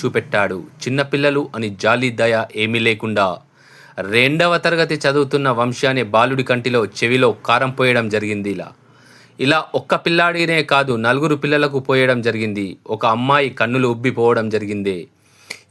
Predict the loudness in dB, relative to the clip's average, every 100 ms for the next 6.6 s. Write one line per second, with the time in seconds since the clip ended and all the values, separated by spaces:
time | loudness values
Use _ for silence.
0 | 0 0 0 0 2 2 2 2 2 -4
1 | -2 -2 2 0 0 -6 0 4 4 2
2 | 0 2 2 2 0 0 -2 -6 -2 0
3 | 0 0 2 2 0 -6 _ _ _ _
4 | -2 0 2 2 0 0 0 0 0 2
5 | 2 0 -6 -10 -8 -2 0 4 4 4
6 | 2 -2 -2 -4 -4